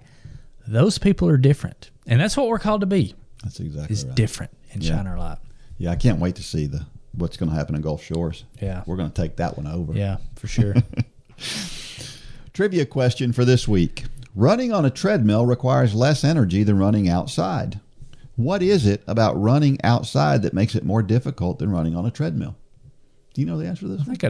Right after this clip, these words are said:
Speaker 1: do.
Speaker 2: Yeah.
Speaker 1: Mm-hmm.
Speaker 2: It's not what most people would think. Most people would think it's the motor that helps them along. That's
Speaker 1: Mm-mm.
Speaker 2: not the answer.
Speaker 1: No, I wouldn't.
Speaker 2: Yeah. So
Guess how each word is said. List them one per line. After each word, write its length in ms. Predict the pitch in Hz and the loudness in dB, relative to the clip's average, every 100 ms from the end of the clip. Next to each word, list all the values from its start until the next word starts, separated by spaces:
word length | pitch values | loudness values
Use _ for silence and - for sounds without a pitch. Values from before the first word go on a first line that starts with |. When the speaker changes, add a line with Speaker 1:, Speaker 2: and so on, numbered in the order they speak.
| 92 | -2
Speaker 1:
do. 140 | 120 131 - | -2 -4 -8
Speaker 2:
Yeah. 140 | 143 185 - _ 139 | -10 -10 -14 _ -4
Speaker 1:
Mm-hmm. 200 | 147 170 - - - - - | -4 -4 -8 -16 -20 -8 -4
Speaker 2:
It's 160 | - | 0
not 240 | 160 185 - | 2 0 -2
what 320 | 165 175 - | -2 -2 -2
most 240 | 147 156 151 | 0 0 0
people 180 | 151 156 | 0 -2
would 120 | - | -2
think. 400 | 165 107 - - | -4 -6 -10 -8
Most 200 | 104 120 | -2 0
people 200 | 135 131 | 0 0
would 100 | 131 | 0
think 220 | 131 131 127 | 2 2 0
it's 140 | - | -2
the 100 | 107 | 0
motor 440 | 107 139 - 90 95 | 2 2 -2 -6 -4
that 100 | 95 | -2
helps 200 | 104 - | -2 -2
them 100 | 107 | -4
along. 360 | 113 143 151 - 127 | -2 -4 -4 -6 -4
That's 240 | 120 101 | -2 -2
Speaker 1:
Mm-mm. 40 | |
Speaker 2:
not 160 | - - | -4 -4
the 80 | 139 | -2
answer. 300 | 139 147 139 | 0 2 2
Speaker 1:
No, 60 | 143 | 0
I 40 | |
wouldn't. 300 | 151 143 110 | 2 0 0
Speaker 2:
Yeah. 160 | 202 143 - - - - - _ | 0 0 -4 -12 -20 -20 -20 _
So 380 | - - 101 87 | -6 2 2 2